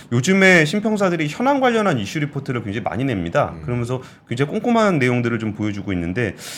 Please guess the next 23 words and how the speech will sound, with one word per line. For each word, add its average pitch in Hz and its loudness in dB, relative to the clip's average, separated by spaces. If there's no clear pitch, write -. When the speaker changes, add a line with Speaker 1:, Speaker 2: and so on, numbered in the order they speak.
Speaker 1:
그 147 2
지금 170 0
국내 196 4
증권사들이 180 2
해외 214 6
부동산 151 2
투자 147 -2
펀드를 151 -2
했는데 113 2
Speaker 2:
네. 92 -4
Speaker 1:
다들 170 4
아시다시피 143 4
지금 123 0
뉴욕이나 135 2
미국에서는 139 0
오피스 175 -2
공실률이 127 -2
십구점육 170 -6
퍼센트로 120 -4
사상 147 -2
최대고치를 170 -4
경신을 113 0
했고 131 -2